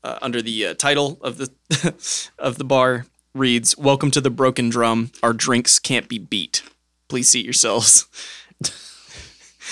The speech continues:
Uh, some simple saloon doors that you can walk through. Um, inside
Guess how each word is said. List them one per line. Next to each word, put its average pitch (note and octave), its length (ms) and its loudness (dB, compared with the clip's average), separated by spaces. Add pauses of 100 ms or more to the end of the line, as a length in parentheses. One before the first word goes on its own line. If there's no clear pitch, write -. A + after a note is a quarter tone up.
(220)
Uh, A#2+ 460 2
some - 300 2
simple D3 320 4
saloon C3 380 2
doors A#2 480 0
that - 140 -10
you A#2 100 -6
can A#2 140 -6
walk A2 240 -4
through. A2 300 -6 (1000)
Um, - 340 -12 (640)
inside B2 600 4